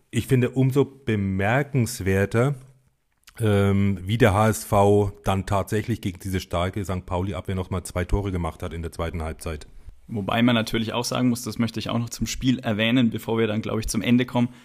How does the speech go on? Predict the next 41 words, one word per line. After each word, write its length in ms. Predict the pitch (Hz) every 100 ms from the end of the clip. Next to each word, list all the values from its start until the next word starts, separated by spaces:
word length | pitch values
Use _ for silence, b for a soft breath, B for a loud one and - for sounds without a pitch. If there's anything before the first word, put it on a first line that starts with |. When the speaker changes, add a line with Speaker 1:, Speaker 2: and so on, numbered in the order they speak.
| B -
Speaker 2:
ist, 220 | - -
dass 120 | 107
halt 140 | 113
aus 160 | 104 110
meiner 260 | 110 117 117
Sicht 240 | 117 -
der 80 | 104
H 140 | 107
S 100 | 113
V, 220 | - 107
und 80 | 123
das 120 | 107
kann 140 | - 110
man 60 |
jetzt 120 | 104 -
auch 140 | 113
aus 140 | 110
zwei 180 | - 104
Seiten 380 | 104 104 113 113
betrachten, 420 | 113 - - -
ist 180 | 104 -
nie 180 | 113 127
in 140 | 113
sein 280 | 104 107 131
Spiel 260 | 131 135 131
gekommen, 360 | 131 135 127
nie 280 | 113 127 127 B B B
in 140 | - 110
den 180 | 107
Walter-Ball, 580 | 98 107 131 123 110 117
der 120 | 120
oft 180 | 107 -
zitiert 400 | - 107 - 123
wird, 200 | 127 123
also 240 | 107 104 107
hat 100 | 104
nie 200 | 113 123
ins 200 | 117 -
Ballbesitzspiel 720 | 117 127 120 127 - 127 120
gefunden, 480 | - 120 120 123 B B B -
ähm, 600 | 104 107 107 101 98